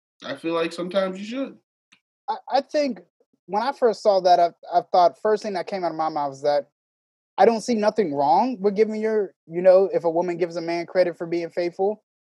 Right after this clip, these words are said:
Speaker 2: because, you know, I can reciprocate that, 'cause, you know, it could go both ways.
Speaker 1: Mm-hmm.
Speaker 2: Um, and you made a comment about it's a little bit harder for men, and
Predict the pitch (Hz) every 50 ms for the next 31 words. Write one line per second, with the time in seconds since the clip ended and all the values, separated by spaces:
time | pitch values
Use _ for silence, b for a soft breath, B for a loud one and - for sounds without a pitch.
0 | _ - 160 175 - - 185 170 165 160 147 175 196 180 160 156 170 190 190 170
1 | - - 175 208 226 - 208 180 170 - - 294 - 254 - 175 151 135 - 143
2 | 127 123 123 - 147 139 139 175 220 175 156 180 196 240 220 151 165 156 151 139
3 | 143 143 135 - 123 131 175 185 139 - 92 - - - - _ _ _ _ _
4 | _ _ _ - 113 110 104 101 160 156 156 156 156 156 156 156 160 160 - _
5 | _ _ _ - 175 170 165 156 143 135 _ _ _ _ - - - 165 190 208
6 | 202 185 185 180 - - 190 180 175 165 170 165 170 175 185 202 196 214 214 233
7 | 247 226 208 196 - - 226 233 226 214 202 - - 190 185 190 190 180 170 175
8 | 170 - _ _ _ _ 160 160 160 160 160 143